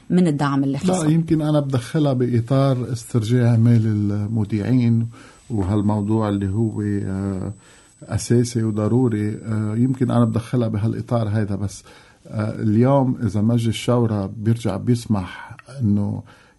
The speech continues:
Speaker 2: ينعمل ضريبة مع مفعول رجعي، هيدا موضوع تاني. بس إنما لهلأ هالشي ما، ما صار عنا بلبنان.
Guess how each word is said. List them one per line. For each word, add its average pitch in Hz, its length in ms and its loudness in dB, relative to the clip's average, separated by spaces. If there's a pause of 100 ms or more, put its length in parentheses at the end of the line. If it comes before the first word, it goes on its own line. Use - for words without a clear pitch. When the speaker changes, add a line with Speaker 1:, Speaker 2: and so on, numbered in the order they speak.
Speaker 2:
ينعمل 104 600 2
ضريبة 101 460 2
مع 87 160 -2
مفعول 95 440 -2
رجعي، 104 540 -2
هيدا 107 240 0
موضوع 104 380 -2
تاني. 98 380 0
بس - 260 -10
إنما 101 340 0
لهلأ 104 600 0
هالشي 110 420 -4
ما، 120 380 0
ما 117 120 2
صار 117 300 0
عنا 92 300 -2
بلبنان. 87 460 -4